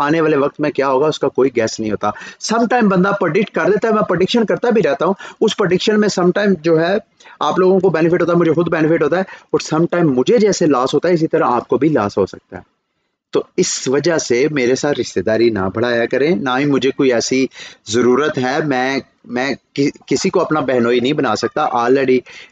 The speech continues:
मेरी जितनी बहनें थी वो अपने घर में हंसी खुशी ज़िंदगी गुजार रही हैं। आप ये गालियों की बजाय, मैं तो उस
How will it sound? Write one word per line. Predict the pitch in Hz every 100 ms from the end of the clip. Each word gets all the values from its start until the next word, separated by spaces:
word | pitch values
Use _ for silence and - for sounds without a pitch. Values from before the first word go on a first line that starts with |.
| -
मेरी | 117 123
जितनी | 113 113 131 143 -
बहनें | 107 110 117 131
थी | - 151
वो | 135
अपने | 120 113 117
घर | 110 107 104
में | 120
हंसी | 113 98 127
खुशी | 120 120 -
ज़िंदगी | 123 104 104 117
गुजार | 110 98 92
रही | 104
हैं। | 131 196 _ _ _ _ _ _ -
आप | 123 127 -
ये | 127 139 139 117 _ 117
गालियों | 127 127 147 147
की | 135
बजाय, | 120 107 113 135 - - 120
मैं | 123 139
तो | 135 147
उस | 143 131 -